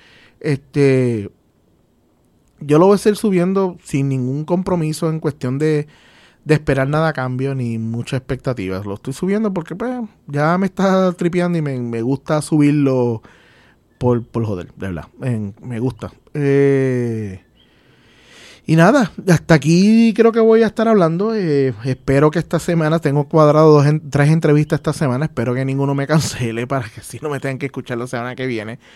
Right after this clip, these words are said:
Este, <laughs> y pueda traerle invitados y que escuchen una historia maravillosa y espectacular, como son todas las historias que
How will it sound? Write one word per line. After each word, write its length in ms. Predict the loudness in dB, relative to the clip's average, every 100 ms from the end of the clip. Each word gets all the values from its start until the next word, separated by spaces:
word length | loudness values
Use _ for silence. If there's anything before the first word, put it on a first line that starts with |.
| -20 _ _
Este, 960 | -2 -2 -2 0 4 4 2 -4 -4 _ -20
<laughs> 200 | _ _
y 120 | -4 -2
pueda 300 | 0 0 2
traerle 320 | 2 2 2
invitados 680 | 0 0 0 2 2 2 0
y 160 | -2
que 120 | -4 -10
escuchen 440 | -8 -12 -6 -4
una 120 | -4
historia 340 | -6 -4 -2 -2
maravillosa 680 | -2 -2 -2 -2 -2 -4
y 60 | -4
espectacular, 760 | -4 -8 -8 -8 -4 -4 -4 -8 -20 -14
como 200 | -2 0
son 160 | 2 0
todas 180 | 2 2
las 120 | 2
historias 340 | 0 -2 -2
que 360 | -2 -4 -2 -4